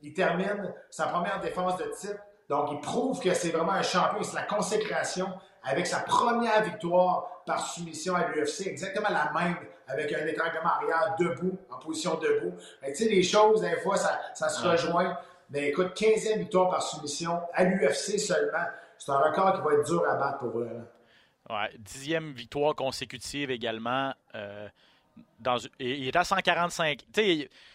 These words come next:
Speaker 2: puis le parcours est tellement intéressant aussi, là, tu sais. Le gars est, est là depuis vraiment longtemps, des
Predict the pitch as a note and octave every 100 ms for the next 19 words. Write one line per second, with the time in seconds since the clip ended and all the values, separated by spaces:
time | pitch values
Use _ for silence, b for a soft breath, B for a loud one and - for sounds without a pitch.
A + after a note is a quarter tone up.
0 | B C#3+ D#3 G3 - - A#3 E3+ E3 D#3
1 | F#3 F#3 - C#3+ D3+ C3+ - F#3 D3 -
2 | F3 D#3+ C3 - D#3 - B B B _
3 | B2 A#2 D3+ C#3+ C#3 C#3+ B2+ D3 B2+ -
4 | B2+ C3 D3 D3 C3 A#2 D3 D3+ C3+ C#3